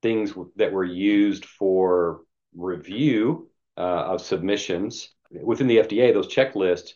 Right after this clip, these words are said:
were not as extensive as what's in the guidance. And yet the guidance is a, a guidance around what you would put into a pre-market submission. But, uh, my contention, and, and a lot of those that I work with and work for, is that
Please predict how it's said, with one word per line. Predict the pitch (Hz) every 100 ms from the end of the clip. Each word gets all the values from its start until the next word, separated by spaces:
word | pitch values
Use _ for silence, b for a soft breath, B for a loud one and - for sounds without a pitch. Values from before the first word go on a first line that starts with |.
| _ -
were | 113
not | 120
as | -
extensive | 98 - 110 104 95
as | 87 87
what's | 90 -
in | 80
the |
guidance. | 73 73 71 - - -
And | 90
yet | 95
the | -
guidance | 98 95 85 80
is | 85 80
a, | 82 80 80
a | 85
guidance | 80 85 82 78
around | 82 80 80
what | 78
you | 80
would | 78
put | - 80
into | 78
a | 78
pre-market | - 80 78 - -
submission. | - 76 71 85 82 _
But, | 90 90 - - _
uh, | 82 80
my | 85 107
contention, | 107 101 101 90 95
and, | 87 82 82
and |
a | 85
lot | 87
of | 87
those | 87 78
that | 76 82 80
I | 80
work | 80 -
with | 85 80 -
and | 85 85
work | 80 -
for, | 90 85 80 - _ _
is | 90 87 85
that | 87 82 78 -